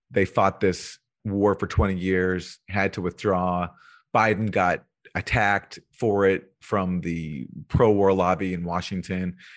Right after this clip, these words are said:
And so, uh, it's just, yeah, it may-, perhaps just out of spite,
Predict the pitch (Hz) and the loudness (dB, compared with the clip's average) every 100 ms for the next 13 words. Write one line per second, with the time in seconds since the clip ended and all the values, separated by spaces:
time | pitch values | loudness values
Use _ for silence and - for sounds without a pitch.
0 | - 104 120 101 87 - 104 127 117 131 | -8 -2 2 2 2 -2 -4 -4 0 0
1 | 92 - - 110 120 123 - 120 123 - | 0 -4 -4 0 2 2 2 2 2 -2
2 | 120 113 101 - 117 107 | 0 0 0 -2 0 0